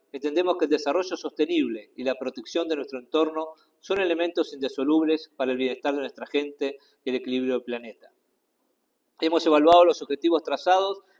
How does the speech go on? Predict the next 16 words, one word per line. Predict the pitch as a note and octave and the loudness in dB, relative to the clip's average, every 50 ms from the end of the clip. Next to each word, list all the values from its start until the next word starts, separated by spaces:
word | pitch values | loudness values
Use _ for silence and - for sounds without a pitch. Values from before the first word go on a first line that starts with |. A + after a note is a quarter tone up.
| _ | _
en | - | -4
la | D3 D3 | -4 -2
Estrategia | D3 C#3+ C3+ C#3 E3+ E3+ E3+ E3 | -2 -2 -2 0 -2 -2 0 0
dos | D3 C#3 | -2 -2
mil | D3 D3+ C#3+ | -2 -4 -4
dieciséis | D3+ C#3+ - - - - D3+ D3+ | -4 -4 -4 -6 -4 -2 -2 0
dos | C#3+ C#3 | 0 -2
mil | C#3 C#3 C3+ | -4 -4 -4
veinte, | C3+ D3 C#3 B2+ - _ - - - _ _ _ _ _ _ _ _ _ | -2 -2 -2 -4 -6 _ -20 -20 -20 _ _ _ _ _ _ _ _ _
alcanzando | - B2+ A#2 C#3 C3+ - - D#3+ D#3 D#3 | -10 -8 -6 -6 -2 0 0 2 2 0
un | C#3+ | -2
cumplimiento | D3 C#3+ C3+ C#3 C3+ C#3 D3+ D3 C#3+ - C#3 | -4 -4 -4 -4 -4 -2 -4 -4 -2 -4 -4
moderado | C3 C3+ C3 B2+ C3+ C#3 C3+ C3 | -2 -2 0 2 2 4 4 2
de | B2 | 2
las | A#2 A2 - | -2 -6 -8
metas, | C#3+ D3+ D3+ - D#3+ D#3+ D#3+ - | -6 -6 -4 -2 -2 -4 -4 -6